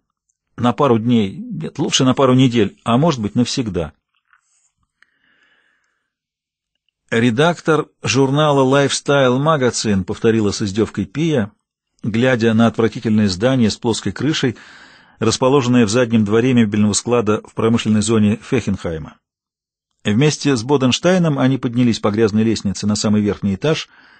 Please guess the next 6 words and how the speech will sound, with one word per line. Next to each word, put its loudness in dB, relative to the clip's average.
на 2
котором 4
находился 0
офис 0
Томаса 2
Риттера. -6